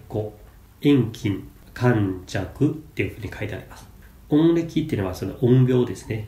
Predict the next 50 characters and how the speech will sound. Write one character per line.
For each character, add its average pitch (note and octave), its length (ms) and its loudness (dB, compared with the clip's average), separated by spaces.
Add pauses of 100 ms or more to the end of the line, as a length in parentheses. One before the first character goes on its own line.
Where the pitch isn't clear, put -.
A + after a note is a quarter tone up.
(140)
温 C3 320 4
病、 B2+ 300 2
疫 B2+ 280 -2
病 A#2+ 160 4
が A2 200 -4 (260)
大 B2 200 4
流 C3 180 6
行 G2 160 -6
し - 160 -8
ま G2+ 120 -4
す - 160 -6
よ D3 120 0
っ C#3+ 60 -10
て - 100 -8
い - 20 -4
う - 120 -8
書 G#2+ 100 -8
い G#2 80 -6
て - 100 -8
て、 C3+ 320 0 (420)
遠 D3 260 2
く - 220 -8
握 A2 400 0
る G2+ 60 -4
人 G2+ 240 -8
と G2 240 -4 (300)
近 - 260 0
く G2+ 340 -4 (140)
握 G2+ 200 -2
る F#2 80 -4
人、 F#2+ 200 -4
み G2+ 120 -2
ん A#2+ 60 0
な B2 80 2
同 G#2+ 180 -2 (120)
じ A#2+ 140 -2
症 G#2 260 -2
状 G#2+ 340 -4
に G#2+ 140 0
な F#2+ 100 -4
り F#2+ 80 -6
ま A2 140 -4
す - 160 -8
っ - 40 -10
て - 200 -6
い E3 40 -2
う - 40 -6
ふ - 20 -8
う E3 40 -4
に - 220 -2